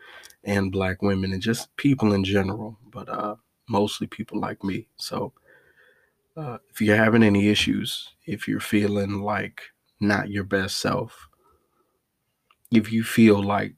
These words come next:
today may be the day that you just can't continue on, I got a number for you to call. Eight hundred two seven three eight five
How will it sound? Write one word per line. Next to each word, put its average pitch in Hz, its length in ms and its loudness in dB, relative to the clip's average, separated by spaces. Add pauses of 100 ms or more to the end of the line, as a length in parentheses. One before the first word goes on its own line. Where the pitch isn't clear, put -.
today 101 440 -2
may 101 200 -2
be 101 180 -2
the 101 100 -4
day 98 240 -2
that 98 280 -8
you 104 80 -4
just 101 260 -6
can't 101 260 -6
continue 101 460 -4
on, 104 300 -6 (840)
I 110 80 2
got 110 140 8
a - 20 8
number 110 240 6
for 98 140 -2
you 98 100 0
to - 80 -2
call. - 340 -6 (1080)
Eight 104 160 2
hundred 107 420 2 (240)
two 104 220 0
seven 98 320 0
three 98 400 -4 (720)
eight 101 200 0
five - 520 -2